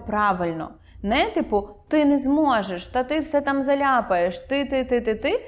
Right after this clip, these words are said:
в тебе не получиться». Ні, тобто дати дитині проявитись. Тому що коли дитина почала говорити вже, що вона хоче сама, це є певний такий бунт, який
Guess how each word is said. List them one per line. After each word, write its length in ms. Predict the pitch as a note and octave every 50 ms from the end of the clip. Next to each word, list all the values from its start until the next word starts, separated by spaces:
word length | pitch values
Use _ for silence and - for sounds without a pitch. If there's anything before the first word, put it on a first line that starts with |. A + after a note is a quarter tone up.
| - - - - - _ _ _ -
в 20 |
тебе 240 | C4 C4+ C4 C#4+ C#4+
не 100 | C#4+ C#4+
получиться». 680 | C#4+ C#4+ C#4+ C#4+ C#4+ C4+ B3+ B3+ G#3 F3+ F3+ - - - -
Ні, 420 | F#3 F#3+ G#3+ G#3+ F#3 E3 - - -
тобто 260 | F#3 F#3 - - -
дати 400 | F3+ F3 G3+ G3+ A3 A#3 A#3 A3+
дитині 420 | G3 F#3 F3+ F3+ A3+ A#3+ B3+ B3 A3
проявитись. 720 | - G#3+ G#3 G#3 G#3 G#3 G3+ G#3+ G3 F3+ F#3 - F3+ -
Тому 260 | - - G#3 G#3+ A3
що 220 | A3 - - G#3+ F#3+
коли 240 | - A#3 A#3 C4 C#4+
дитина 380 | B3+ D#4 - C#4+ C4+ C4+ C4+
почала 500 | C4 A#3 A#3+ A#3+ C4 B3 A#3+ A3+ A3 G3+
говорити 500 | A3 G#3+ G#3 G3+ G#3+ A3+ A#3 A3+ A#3 G#3
вже, 240 | A3 F#3+ G3+ G3+ G3
що 220 | G3 - - G3
вона 220 | F#3 G3 G3 G3+ G3+
хоче 420 | - - G#3 G3 F#3+ F#3+ - F3+
сама, 520 | F3+ - - F3 E3+ F3 F#3+ A#3 - - - - - - - - - -
це 180 | - - A#3+
є 300 | A#3+ G#3+ G#3 A#3+ B3 A#3
певний 400 | A#3 A#3+ A#3+ B3 C4+ C4+ B3+ A#3
такий 340 | A#3 A3+ G3+ - A3+ G#3+ G3
бунт, 580 | F3 E3+ E3 F#3 A#3 C#4 C4+ B3 C#4+ D#4 - - - - - -
який 640 | - G3 G3+ G3 - - A#3 B3+ C#4 C4 C4+ - -